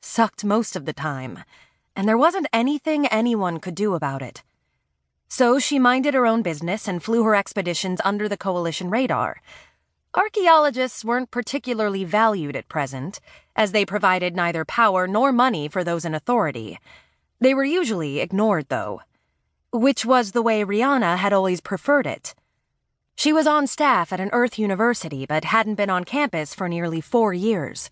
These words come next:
She spent all her time at her digs, usually on obscure, aging planets where civilization had died out centuries ago. She'd been orphaned as a child and raised by a grandmother who died ten years ago. She'd never had many friends.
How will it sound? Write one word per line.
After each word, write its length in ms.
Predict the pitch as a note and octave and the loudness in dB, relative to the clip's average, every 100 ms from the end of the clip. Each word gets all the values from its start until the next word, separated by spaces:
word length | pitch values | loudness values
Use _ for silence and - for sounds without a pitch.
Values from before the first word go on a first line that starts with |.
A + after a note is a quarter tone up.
| _ _ _ _ | _ _ _ _
She 180 | - D4+ | 0 0
spent 280 | - D#4 - | 4 2 2
all 240 | C4 C#4+ C4 | 4 4 4
her 140 | A#3+ | 0
time 320 | A3+ A#3+ G#3+ | 0 0 2
at 80 | E3+ | 0
her 120 | E3+ | -4
digs, 540 | D#3 F#3+ C#3 - - - _ _ _ - | -4 -4 -4 -6 -10 -10 _ _ _ 0
usually 500 | C4+ C4+ G#3+ G3 F#3+ | 4 4 4 2 2
on 280 | F3 F3 | 2 2
obscure, 640 | E3 D#3 - B3 G3+ F#3 F3+ | -2 -4 -2 2 4 4 2
aging 420 | G#3+ A3 F#3+ F#3 F3+ | 2 2 0 -2 -2
planets 600 | - G3 D#3 C3 - - - - | 0 0 0 -2 -6 -8 -12 -2
where 120 | A#3 | 2
civilization 800 | A#3 C#4+ C4 A#3+ A#3 C4 - F#3 | 2 2 2 0 0 -2 -2 -4
had 220 | E3+ F3 F3+ | -2 -2 2
died 260 | F#3+ F#3 | 2 2
out 220 | F3+ E3+ | 0 -2
centuries 580 | - C4 C4 - D#3+ C#3+ | -2 -2 0 -2 -6 -6
ago. 440 | D3+ D3 C3 F#2 - _ _ _ _ _ _ _ | -6 -4 -4 -6 -14 _ _ _ _ _ _ _
She'd 160 | - C4+ | 0 4
been 120 | C#4 | 4
orphaned 480 | C4+ C4 - E3+ C#3 | 4 4 2 -4 -4
as 100 | D#3 | -6
a 60 | |
child 500 | D#3+ E3+ D3+ C3 C#3+ G3 | -6 -2 -2 -2 -6 -4
and 160 | F#3+ | 0
raised 280 | A3 A#3 A3 | 2 2 0
by 100 | G3 | 0
a 100 | F3+ | 0
grandmother 560 | F3+ B3 A3+ D#3 D3 D#3 | 2 2 2 0 -2 -4
who 180 | D#3 F3 | -4 -4
died 380 | D#3 E3 E3 D#3 | 2 2 2 -2
ten 200 | F3+ F3 | -6 -2
years 280 | A3 G3+ | -2 -2
ago. 380 | D#3 C3+ G2 - - - _ _ _ _ | -4 -6 -6 -10 -18 -20 _ _ _ _
She'd 200 | - A#3 | -4 2
never 200 | B3+ D4+ | 4 4
had 160 | C4+ B3 | 2 0
many 180 | B3+ B3 | -2 -2
friends. 600 | A3+ F#3+ G#3 C#3 - | -2 -2 -2 -6 -8